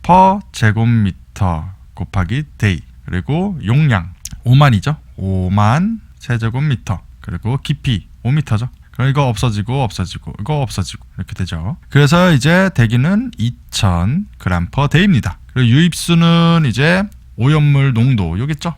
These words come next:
오 밀리그램 per 리터 곱하기 유입량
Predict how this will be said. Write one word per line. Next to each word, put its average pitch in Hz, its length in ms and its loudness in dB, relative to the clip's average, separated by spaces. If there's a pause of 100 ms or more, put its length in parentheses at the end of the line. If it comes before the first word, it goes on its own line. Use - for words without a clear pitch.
(100)
오 107 420 -2
밀리그램 98 800 0
per 95 180 0
리터 92 480 -4 (180)
곱하기 113 840 -4 (180)
유입량 131 560 2